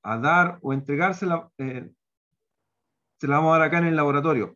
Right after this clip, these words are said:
de las tareas que tienen que ser en forma manual, ¿ya?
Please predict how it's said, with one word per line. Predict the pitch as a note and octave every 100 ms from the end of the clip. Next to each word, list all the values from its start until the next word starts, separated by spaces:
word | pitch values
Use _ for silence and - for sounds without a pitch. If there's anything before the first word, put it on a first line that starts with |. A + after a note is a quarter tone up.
| -
de | A#2
las | A#2
tareas | C#3+ D3+ C#3 -
que | -
tienen | C#3 C#3+ C#3
que | C3
ser | D3+ C3+ B2+
en | A2+
forma | C#3+ C#3
manual, | C#3 F3+ D#3+ - - _
¿ya? | A2 D#3 G3